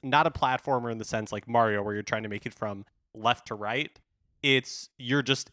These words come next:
in, it's more like an arcade game where you're, you're just on, like, one screen essentially that is a house and you can, like, go up steps and stuff like that, and you're just smashing bugs. It's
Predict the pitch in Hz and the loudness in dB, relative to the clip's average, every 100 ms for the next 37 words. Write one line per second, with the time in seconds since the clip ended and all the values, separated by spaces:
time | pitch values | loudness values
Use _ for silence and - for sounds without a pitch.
0 | _ - 135 135 127 123 120 - 147 165 | _ -2 2 2 2 -2 -4 -4 -2 2
1 | 170 156 143 117 - 113 101 98 92 92 | 2 2 -2 -2 0 0 0 -6 -8 -6
2 | 127 107 120 131 120 117 - 117 113 107 | -4 -4 -6 -6 -6 -4 2 2 2 -2
3 | 101 117 117 113 - - 120 107 101 98 | -6 -2 0 0 -6 -6 -6 -6 -8 -10
4 | 117 - 104 - 107 101 98 - _ - | -8 -6 -6 -6 -6 -6 -10 -14 _ -6
5 | 117 - 123 110 110 104 98 110 101 98 | -6 -6 -6 -2 0 -2 -4 -8 -8 -8
6 | 95 101 98 - - 98 - 104 - 101 | -6 -8 -6 -8 -6 -8 -10 -16 -10 -8
7 | 101 98 104 98 - - _ _ - 113 | -8 -8 -6 -6 -8 -14 _ _ 0 2
8 | 110 104 107 131 117 107 - 120 104 - | 4 0 -6 -6 -2 -2 -2 -4 -6 -6
9 | 104 98 87 92 - _ _ _ - 160 | -8 -8 -8 -14 -20 _ _ _ -2 -2
10 | - | -4